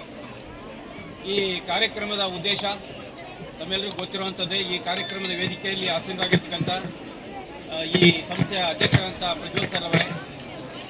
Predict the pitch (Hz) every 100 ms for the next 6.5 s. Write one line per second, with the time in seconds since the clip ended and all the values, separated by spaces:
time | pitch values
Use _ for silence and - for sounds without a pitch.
0 | 170 170 190 170 - - - - - -
1 | 190 196 - 196 190 175 196 185 180 170
2 | - 175 175 170 170 180 170 151 170 175
3 | 180 - - - - - - - 180 185
4 | 185 - - - - - - - - -
5 | - 180 180 170 175 170 165 156 160 170
6 | 160 156 160 175